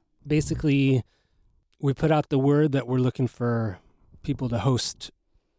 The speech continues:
in their actual living room, and people submit their places, and then we sell t-, about thirty to sixty tickets a night, and people show up,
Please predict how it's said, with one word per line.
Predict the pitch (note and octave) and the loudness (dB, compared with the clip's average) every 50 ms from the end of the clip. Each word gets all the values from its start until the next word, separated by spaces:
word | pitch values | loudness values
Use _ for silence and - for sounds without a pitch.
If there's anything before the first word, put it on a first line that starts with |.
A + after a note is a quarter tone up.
| _ _ | _ _
in | C#3 B2 A#2 A#2 A#2+ | -2 0 0 2 2
their | B2 A#2+ B2 | 2 0 0
actual | A#2+ A#2+ - - - - B2+ A#2+ | 0 -2 -4 -6 -6 -6 -4 -2
living | A#2 A#2 B2 A#2 B2 A#2+ A2+ | -2 -2 -2 0 0 -2 -2
room, | A2+ A2 A2 A2 A2+ A#2 | -2 -2 -2 -2 -2 -4
and | A2+ G#2+ | -4 -6
people | - - B2 - B2 A2+ | -8 -10 -10 -8 -8 -6
submit | - - B2 A#2+ B2 B2 - | -4 -2 -2 0 -2 -2 -2
their | - B2+ A#2+ | -4 -6 -4
places, | - - C3 B2 A2+ - - A#2+ B2 A#2 G#2+ G#2 B2+ | -2 -2 -2 -2 -2 -2 -2 -2 -2 -2 -2 -4 -4
and | B2 A#2 A2+ A#2 | -4 -2 0 0
then | A2+ A2+ A2+ A2+ A#2 A2 - _ _ _ _ _ _ _ _ _ | 0 0 0 0 -2 -2 -6 _ _ _ _ _ _ _ _ _
we | C#3 C3 | -6 -4
sell | - - C#3 A#2+ | -2 0 -2 -2
t-, | - - - _ _ _ _ _ _ _ _ _ _ _ | -2 -6 -14 _ _ _ _ _ _ _ _ _ _ _
about | E3 C3+ D#3+ D#3+ D#3+ D#3 - | -4 0 0 2 0 0 -2
thirty | - - - - E3 D#3 D3+ D#3+ E3 D#3+ C#3+ | -10 -20 -2 0 2 2 4 4 2 4 4
to | C#3+ C3 | 2 0
sixty | - - - - - - - - - - - D3+ C3+ - - | 0 -4 -8 -10 -10 -12 -12 -14 -14 -10 -8 -8 -8 -8 -8
tickets | - - C#3+ - - E3 E3+ - - - - - - - - - - | -8 -8 -8 -4 -4 -4 -4 -4 -6 -12 -12 -10 -10 -10 -12 -10 -4
a | - | -2
night, | C3 C3 C3 B2+ C#3 E3 D#3 - _ _ _ _ - | 0 2 2 2 2 2 0 -2 _ _ _ _ -6
and | C3+ B2+ B2+ B2 B2 B2 A#2+ A#2+ A#2+ A#2+ A#2 A#2 C3+ - _ _ _ _ _ _ _ _ _ _ _ | -4 0 0 2 2 2 2 2 2 2 2 0 -2 -6 _ _ _ _ _ _ _ _ _ _ _
people | D#3 D3 B2+ C#3+ C3 | -4 -2 0 0 -2
show | - - D3+ C#3+ C#3+ | 0 0 2 2 2
up, | C#3+ D3+ | 2 0